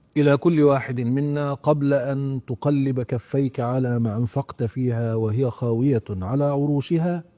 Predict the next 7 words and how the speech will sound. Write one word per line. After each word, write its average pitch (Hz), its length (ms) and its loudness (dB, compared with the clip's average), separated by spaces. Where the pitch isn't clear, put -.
تدارك 160 500 4
أمرك. - 440 -16
لا 156 100 4
تجعل 202 440 8
ثقتك 202 720 2
في 190 120 -4
الدنيا، 160 560 -2